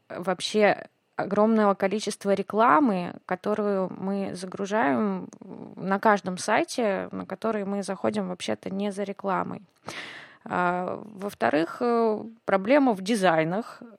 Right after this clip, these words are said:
Дизайны сейчас стали очень перегружены в расчете на широкие каналы. Но на самом деле я вот, э, эту статью после прочтения скинула, значит, в свой рабочий чатик,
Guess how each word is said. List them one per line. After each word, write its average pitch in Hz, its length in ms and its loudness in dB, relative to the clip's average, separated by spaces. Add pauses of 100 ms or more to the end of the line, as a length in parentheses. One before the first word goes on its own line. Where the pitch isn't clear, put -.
Дизайны 220 600 2
сейчас 202 380 -2
стали 190 400 -2
очень 175 520 -4 (580)
перегружены 190 800 -2
в 226 40 -6
расчете 220 540 -2
на 185 540 2
широкие 180 500 -2
каналы. 180 600 0 (300)
Но - 100 0
на 196 120 10
самом 285 340 10
деле 220 280 8
я 190 180 10
вот, 208 200 4
э, - 40 -2
эту 196 540 8
статью 247 540 4 (420)
после 208 260 4
прочтения 214 720 8
скинула, 269 540 6
значит, 220 400 2
в - 80 -10
свой 220 220 6
рабочий 208 440 6
чатик, - 500 4